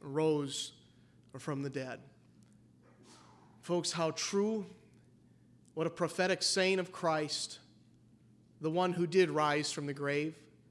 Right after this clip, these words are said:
the one who did rise from the tomb, and yet they don't believe. Tonight, we're gonna look at why we ought to tell others about Christ, why we need to tell others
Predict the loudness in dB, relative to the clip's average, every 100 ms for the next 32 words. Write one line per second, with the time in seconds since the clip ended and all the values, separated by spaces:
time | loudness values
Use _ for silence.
0 | -20 -20 -20 -20 -6 0 2 4 6 6
1 | 6 6 6 4 0 -2 -4 -4 -6 -6
2 | -10 -16 -20 -20 -20 _ _ -20 -20 -20
3 | _ -20 _ -20 _ _ -18 -8 -8 -6
4 | -6 -6 -10 -10 -10 -12 -18 -20 -20 -20
5 | -20 _ -20 -20 -20 -10 2 6 6 4
6 | 2 4 6 4 4 4 2 -2 -8 -10
7 | -20 -20 _ _ -20 -20 -20 -20 -20 -10
8 | 0 4 4 4 2 0 -2 0 4 4
9 | 2 -2 -4 -6 -10 -10 -10 -10 -8 -10
10 | -10 -16 -20 -20 -20 -20 -20 -20 -18 -8
11 | 0 2 4 2 2 0 0 2 4 2
12 | -2 -6